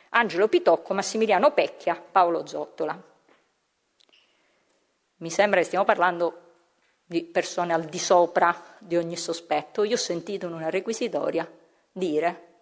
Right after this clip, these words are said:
che questo tavolo tecnico è borderline. Ma borderline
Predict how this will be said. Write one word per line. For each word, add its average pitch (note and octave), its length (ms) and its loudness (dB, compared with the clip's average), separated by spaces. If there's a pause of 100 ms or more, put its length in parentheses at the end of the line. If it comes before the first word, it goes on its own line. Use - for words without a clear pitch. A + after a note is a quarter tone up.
(340)
che F3+ 140 -8
questo F#3 280 -4
tavolo F3+ 360 2
tecnico E3 580 -6
è D#3+ 140 -6
borderline. D3+ 1400 -2 (800)
Ma - 300 -4 (260)
borderline E3+ 1000 -2